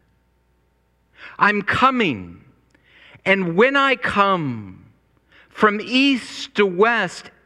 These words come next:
everyone will see me. It will be like the sun shining in the sky in more brilliance than we've ever seen.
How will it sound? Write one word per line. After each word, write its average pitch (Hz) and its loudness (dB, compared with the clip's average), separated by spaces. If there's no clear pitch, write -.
everyone 165 2
will 135 -2
see 185 -2
me. 113 -6
It 262 0
will 277 4
be 226 2
like 208 2
the 208 2
sun 247 0
shining 226 0
in 196 0
the 185 2
sky 220 0
in 202 0
more 196 2
brilliance 202 0
than 190 0
we've 190 2
ever 190 2
seen. 233 -2